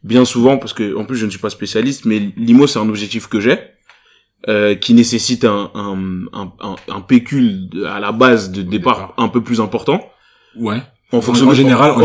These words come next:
Speaker 1: fonction
Speaker 2: général,
Speaker 1: de ce que tu veux
Speaker 2: ouais,
Speaker 1: acheter,
Speaker 2: ouais,
Speaker 1: tu
Speaker 2: ouais.
Speaker 1: vois. Après, je sais qu'il y a des investissements, euh,
Speaker 2: Ouais,
Speaker 1: en imo
Speaker 2: donc,
Speaker 1: qui, qui,
Speaker 2: euh,
Speaker 1: qui sont moins importants, mais que, du coup, qui sont moins rentables. Enfin, après, c'est des,
Speaker 2: Exactement.
Speaker 1: c'est des choses, euh, voilà, que je maîtrise, euh,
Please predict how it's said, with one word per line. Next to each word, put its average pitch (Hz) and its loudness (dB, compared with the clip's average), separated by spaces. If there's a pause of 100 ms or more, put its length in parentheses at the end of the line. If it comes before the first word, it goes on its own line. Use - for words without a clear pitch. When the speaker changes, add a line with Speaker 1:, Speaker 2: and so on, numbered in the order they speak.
Speaker 1:
fonction 120 4
Speaker 2:
général, 131 6
Speaker 1:
de 131 6
ce - -2
que 127 0
tu 113 -2
veux 107 0
Speaker 2:
ouais, 110 4
Speaker 1:
acheter, 113 2
Speaker 2:
ouais, 233 0
Speaker 1:
tu 240 2
Speaker 2:
ouais. 120 2
Speaker 1:
vois. 131 2
Après, - -2
je 110 -8
sais 135 -2
qu'il 120 2
y 107 4
a - -
des 104 -2
investissements, 110 0
euh, 101 -6 (680)
Speaker 2:
Ouais, 98 -6
Speaker 1:
en 110 2
imo 120 8
Speaker 2:
donc, 123 4
Speaker 1:
qui, 117 -4
qui, 113 -2
Speaker 2:
euh, - -10
Speaker 1:
qui - -6
sont 120 -2
moins 117 4
importants, 143 2
mais 113 8
que, 104 -8
du 104 -2
coup, 127 -4
qui 113 -6
sont 110 -2
moins 113 2
rentables. 113 2
Enfin, 98 -6
après, 113 -2
c'est 104 -6
des, 101 -2
Speaker 2:
Exactement. 98 -4
Speaker 1:
c'est 92 -14
des 98 -10
choses, 98 -8
euh, 98 -6
voilà, 101 -4 (160)
que - -18
je - -12
maîtrise, 101 -10
euh, 95 -12